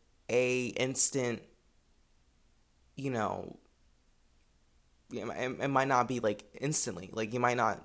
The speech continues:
change it instantly, but it might take time to get used to whatever you are trying to get into, I feel like. Um, I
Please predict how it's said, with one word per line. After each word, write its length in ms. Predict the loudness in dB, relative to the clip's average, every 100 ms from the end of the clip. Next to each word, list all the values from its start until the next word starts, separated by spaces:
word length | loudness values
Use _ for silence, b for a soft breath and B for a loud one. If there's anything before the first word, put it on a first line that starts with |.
| -18 -20 -20 -20 -6
change 340 | -2 0 0 0
it 160 | -2 0
instantly, 460 | 0 0 -2 -4
but 220 | -2 -2
it 60 | 0
might 180 | -2 -4
take 340 | -6 -8 -14
time 400 | -12 -6 -6 -6 -14 b b b b _ _ _
to 640 | -6 -2 0 0 -2 -4 0
get 200 | 0 0
used 320 | -2 0 0
to 180 | 0 -2
whatever 320 | 0 0 0
you 380 | -4 -6 -6 -2
are 120 | -2
trying 440 | -4 -6 -4 -4
to 640 | -6 -4 -2 -4 -4 -8 -14 -20 _ _ _ _ _ _ _ _ _ _ _ _ _ _ -20 _ -20 -12 -4
get 180 | -2 -2
into, 400 | -4 -2 -4 -6 -8 -8
I 60 | -6
feel 180 | -4
like. 260 | -4 -6 -10 B B B B 6
Um, 520 | 8 8 4 -6 -10 -16 _ _ _ _ _ -20 _ _ _ _ _
I 640 | 4 6 6 6 4 0 -4